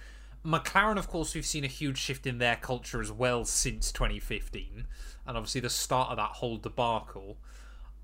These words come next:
I feel like they're gonna go back to it again.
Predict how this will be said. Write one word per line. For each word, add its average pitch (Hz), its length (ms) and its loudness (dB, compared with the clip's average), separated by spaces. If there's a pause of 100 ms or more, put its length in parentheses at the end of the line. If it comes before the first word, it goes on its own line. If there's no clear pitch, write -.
I 139 120 6
feel 170 340 2
like 170 240 4
they're 156 100 2
gonna 143 180 2
go 135 160 6
back 170 360 4
to - 140 -2
it 123 60 0
again. 104 540 -2